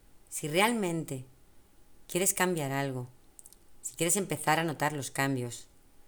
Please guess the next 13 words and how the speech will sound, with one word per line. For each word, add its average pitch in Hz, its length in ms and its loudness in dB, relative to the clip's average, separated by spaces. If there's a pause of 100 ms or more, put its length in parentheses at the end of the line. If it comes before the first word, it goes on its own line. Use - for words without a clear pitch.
(220)
tienes 160 240 -2
que 156 100 -4
hacer 160 400 -2 (260)
algo 160 200 2
diferente. 139 600 0 (1500)
De 139 160 -2
nada 151 300 4
vale 160 340 4 (640)
saberse 143 500 0
las 139 140 0
reglas 151 300 0
del 135 140 -2
parchís, 165 580 -2